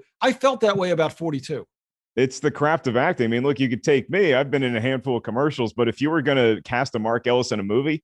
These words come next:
Speaker 2: you get Topher Grace because he can play me better than I can play myself. <laughs>
Speaker 1: By the way, that's good. You could be a Topher Grace at parties. I see that.
Speaker 2: He
Speaker 1: Yeah.
Speaker 2: was, I met him one time. I, I met him a couple times, actually. I met him at a party one time, and we instantly shared a look like, "Oh,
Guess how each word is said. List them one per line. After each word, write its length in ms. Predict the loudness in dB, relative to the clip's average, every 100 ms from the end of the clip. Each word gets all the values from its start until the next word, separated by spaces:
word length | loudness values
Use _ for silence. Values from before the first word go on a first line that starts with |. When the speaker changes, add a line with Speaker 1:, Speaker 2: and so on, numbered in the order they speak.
| -4
Speaker 2:
you 80 | 0
get 220 | 0 0
Topher 320 | 0 0 -2
Grace 380 | -2 0 0 -2
because 260 | -4 -4 -2
he 120 | -2
can 160 | -2
play 260 | -4 -2 0
me 300 | 0 -2 -4
better 220 | -2 0 2
than 160 | 0
I 100 | -4
can 160 | -6 -6
play 180 | -4 -2
myself. 420 | -4 -6 -8 -10 _ -14
<laughs> 220 | -12 -8
Speaker 1:
By 180 | -4 0
the 80 | 0
way, 300 | 0 -2 -6 _ -10
that's 180 | -10 -6
good. 300 | -4 -4 -6 _
You 140 | -8 -6
could 180 | -6 -2
be 100 | -2
a 40 |
Topher 340 | 0 0 -2 -2
Grace 240 | 0 0
at 100 | -4
parties. 460 | -4 -6 -6 -14 -20 _ _ _
I 80 | -10
see 160 | -6 -4
that. 160 | -2 2
Speaker 2:
He 140 | 4
Speaker 1:
Yeah. 60 | 4
Speaker 2:
was, 420 | 4 2 0 -6 _ -20 _ -10 -10 -12 -20 _ _ -4
I 100 | 0
met 200 | 2 2
him 100 | 2
one 160 | 2
time. 280 | 2 0 0 0
I, 100 | 0
I 60 |
met 140 | 2 0
him 60 |
a 40 | 2
couple 180 | 0 0
times, 200 | 0 -2
actually. 200 | -4 0
I 40 |
met 120 | 0
him 80 | 0
at 60 | 0
a 40 |
party 300 | 0 0 2
one 220 | 0 -2
time, 300 | -2 -2 -2
and 120 | -2
we 140 | 0 0
instantly 360 | -2 -4 -6
shared 280 | -4 0 2
a 40 | 2
look 220 | 0 0
like, 160 | -2
"Oh, 260 | 0 0 0